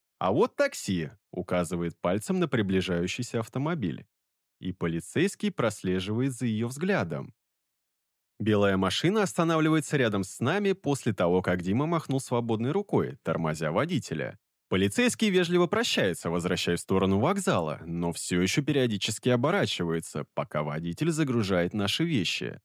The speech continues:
Под заинтересованным взглядом стража порядка мы втроём занимаем заднее сиденье. «Говори адрес»,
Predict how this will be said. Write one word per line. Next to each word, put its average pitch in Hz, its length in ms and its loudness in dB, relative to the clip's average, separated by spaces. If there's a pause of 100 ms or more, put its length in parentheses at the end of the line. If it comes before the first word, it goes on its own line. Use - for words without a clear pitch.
(580)
Под 156 140 4
заинтересованным 120 720 4
взглядом 104 420 2
стража 104 380 0
порядка 202 520 2
мы 175 160 4
втроём 101 560 2
занимаем 120 580 2
заднее 101 420 0
сиденье. 101 680 0 (680)
«Говори 104 480 2
адрес», 82 600 -2